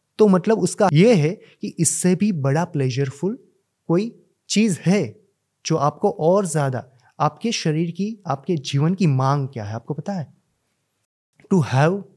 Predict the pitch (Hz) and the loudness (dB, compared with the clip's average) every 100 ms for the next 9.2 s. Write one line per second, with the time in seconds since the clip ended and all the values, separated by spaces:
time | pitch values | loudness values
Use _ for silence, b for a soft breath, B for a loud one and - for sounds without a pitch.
0 | _ _ 151 - 139 127 120 117 - _ | _ _ -2 -2 -2 -2 -2 -6 -10 _
1 | _ _ _ _ - 139 - 147 156 214 | _ _ _ _ -6 -6 0 2 2 0
2 | - _ - 143 - 135 151 170 185 147 | -6 _ -6 -4 -4 -4 -2 -4 -4 -6
3 | 131 151 135 120 117 113 110 - _ _ | -6 -6 -8 -8 -6 -6 -12 -14 _ _
4 | _ _ _ _ _ 147 139 - 147 165 | _ _ _ _ _ -6 -6 -2 -2 0
5 | 143 135 135 - 113 - - 160 - 180 | -2 -2 -2 -4 -8 -10 -6 -6 -2 -2
6 | 156 160 165 151 - - 170 151 156 135 | -2 -2 -4 -6 -4 -2 0 0 0 0
7 | 127 147 170 - 127 107 123 147 _ _ | 0 0 -2 -4 -6 -8 -12 -14 _ _
8 | _ - - 113 120 - - _ 151 131 | _ -16 -12 -12 -12 -16 -20 _ -18 -18
9 | - | -20